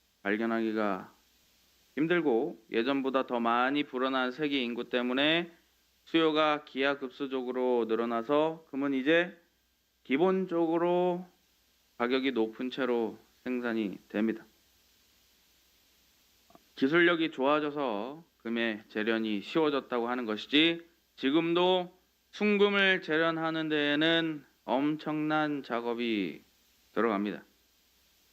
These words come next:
금광에서 채굴한 원석을 천 도, 천 도 이상의 온도에서 사십 일 동안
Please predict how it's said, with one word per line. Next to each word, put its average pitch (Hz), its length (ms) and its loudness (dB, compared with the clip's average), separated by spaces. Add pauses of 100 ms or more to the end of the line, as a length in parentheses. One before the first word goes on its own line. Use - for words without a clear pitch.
(960)
금광에서 160 800 2
채굴한 160 460 0
원석을 139 960 0 (140)
천 180 460 -2
도, 180 360 2 (920)
천 165 500 -2
도 160 280 0 (300)
이상의 120 380 -2
온도에서 107 800 0 (580)
사십 175 500 -2
일 147 160 -2
동안 117 340 -6